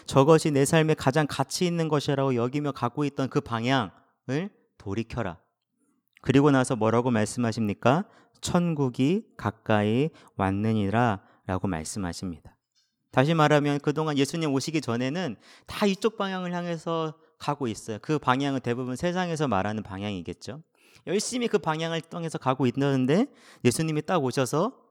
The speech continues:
"그 방향이 잘못됐어. 그건 잘못됐어. 그거 아니야." 그리고 우리의 방향을 돌이켜서 어디로? 천국을 향해서 우리의 방향을 돌이키고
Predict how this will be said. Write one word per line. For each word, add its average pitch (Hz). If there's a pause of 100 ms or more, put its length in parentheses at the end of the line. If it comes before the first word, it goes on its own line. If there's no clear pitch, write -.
"그 -
방향이 123
잘못됐어. 98
그건 123
잘못됐어. 101
그거 123
아니야." 98 (260)
그리고 120 (360)
우리의 107
방향을 104
돌이켜서 113
어디로? 107 (480)
천국을 196
향해서 143 (320)
우리의 107
방향을 104
돌이키고 110